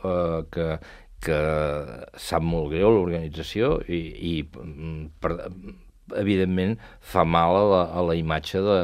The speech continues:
de una organització com, com Oxfam Intermón o Oxfam Internacional. Eh, el primer que, que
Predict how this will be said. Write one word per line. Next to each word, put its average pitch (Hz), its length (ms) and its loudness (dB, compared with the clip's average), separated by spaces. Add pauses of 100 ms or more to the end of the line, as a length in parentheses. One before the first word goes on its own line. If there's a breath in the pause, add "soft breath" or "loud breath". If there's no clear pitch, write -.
de 78 140 -2 (500 soft breath)
una 92 160 2
organització 78 540 -2
com, 92 160 2 (180)
com 80 240 0
Oxfam 82 300 0
Intermón 82 420 0
o 90 80 4
Oxfam 78 240 -4
Internacional. 73 640 -8 (560 loud breath)
Eh, 101 640 6 (320)
el 90 100 -4
primer 95 240 4
que, 120 140 8 (180)
que 104 140 6